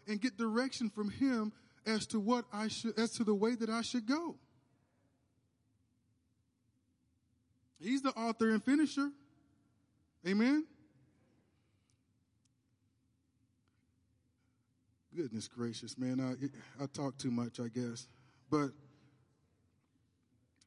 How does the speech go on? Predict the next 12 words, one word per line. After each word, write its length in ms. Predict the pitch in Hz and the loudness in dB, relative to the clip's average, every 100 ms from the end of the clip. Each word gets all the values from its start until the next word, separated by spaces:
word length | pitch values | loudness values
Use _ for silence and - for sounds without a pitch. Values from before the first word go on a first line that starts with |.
| _ _ _ _ - | _ _ _ _ -6
<laughs> 60 | 120 123 - 156 - - 131 - 151 - - _ _ _ _ _ _ - | -4 -4 -4 -6 -6 -10 -10 -10 -14 -14 -20 _ _ _ _ _ _ 0
but, 360 | 180 180 131 | 2 2 -2
um, 600 | 180 160 156 147 139 139 135 - _ _ _ _ _ _ _ _ _ _ _ _ _ _ _ _ _ _ _ _ _ _ _ _ _ _ _ _ _ _ _ _ _ _ _ - | 0 2 2 0 -2 -6 -12 -18 _ _ _ _ _ _ _ _ _ _ _ _ _ _ _ _ _ _ _ _ _ _ _ _ _ _ _ _ _ _ _ _ _ _ _ -8
you 140 | 151 170 | 2 4
know, 340 | 208 202 202 - - _ - | 4 4 2 -2 -20 _ -10
I'm 120 | 190 | -4
gonna 220 | 196 190 | 0 0
go 200 | 160 175 | 2 2
ahead 380 | 160 175 175 180 - - _ _ - | 2 0 0 0 -6 -20 _ _ -8
and, 360 | 151 139 135 | -6 -4 -6
and 140 | 139 131 | -8 -10
stop 260 | - 160 | -6 -8